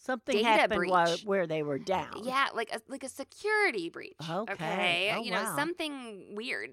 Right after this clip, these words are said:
Speaker 2: Like, they were hacked, I believe.
Speaker 1: Mm-hmm.
Speaker 2: And no one could get their patterns <laughs> printed. <laughs> So it was, uh, it was crazy.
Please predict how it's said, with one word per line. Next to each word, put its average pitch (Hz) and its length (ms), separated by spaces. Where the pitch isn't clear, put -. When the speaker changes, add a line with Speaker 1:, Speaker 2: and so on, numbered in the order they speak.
Speaker 2:
Like, 180 200
they 220 180
were 254 140
hacked, 208 420
I 156 60
believe. - 400
Speaker 1:
Mm-hmm. 160 280
Speaker 2:
And 254 580
no 240 240
one 254 180
could - 160
get - 160
their 196 80
patterns 370 480
<laughs> - 20
printed. 339 340
<laughs> - 40
So - 520
it 359 180
was, - 320
uh, 277 420
it - 60
was 277 240
crazy. 403 420